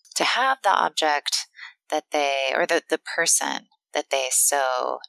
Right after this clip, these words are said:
desire. And, and this, this typically leads to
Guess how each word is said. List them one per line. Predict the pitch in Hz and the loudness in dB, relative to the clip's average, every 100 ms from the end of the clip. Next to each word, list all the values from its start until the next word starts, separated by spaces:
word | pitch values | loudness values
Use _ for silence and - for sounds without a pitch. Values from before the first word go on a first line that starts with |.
| - | -6
desire. | 147 135 139 135 131 127 - - - - - - - - - | -4 0 2 2 2 0 -2 -6 -10 -16 -14 -12 -14 -10 -2
And, | 156 139 135 131 131 135 - - | 0 2 0 -2 -6 -8 -8 -4
and | 151 147 | -6 -2
this, | 151 147 - - - - _ - | -2 2 2 0 -2 -4 _ -4
this | 151 - | 0 2
typically | - 175 160 - 143 | 2 0 -2 0 0
leads | 127 127 127 127 - - - | 0 -4 -4 -2 -2 0 0
to | - - - | 0 -2 -4